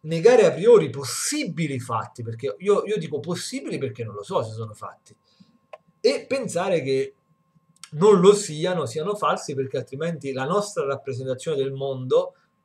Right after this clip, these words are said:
all'interno della prospettiva materialista e fisicalista sarebbe difficoltosa da, da giustificare o, peggio ancora, magari non tornerebbe. Non funziona così. Non, non, non si è neanche scientifici nel ragionare in questo modo. Perché in questo modo,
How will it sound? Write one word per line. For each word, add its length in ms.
all'interno 440
della 180
prospettiva 540
materialista 560
e 40
fisicalista 840
sarebbe 400
difficoltosa 800
da, 200
da 160
giustificare 880
o, 220
peggio 320
ancora, 560
magari 320
non 140
tornerebbe. 640
Non 80
funziona 380
così. 340
Non, 120
non, 220
non 160
si 140
è 60
neanche 300
scientifici 840
nel 160
ragionare 420
in 60
questo 340
modo. 380
Perché 400
in 140
questo 300
modo, 480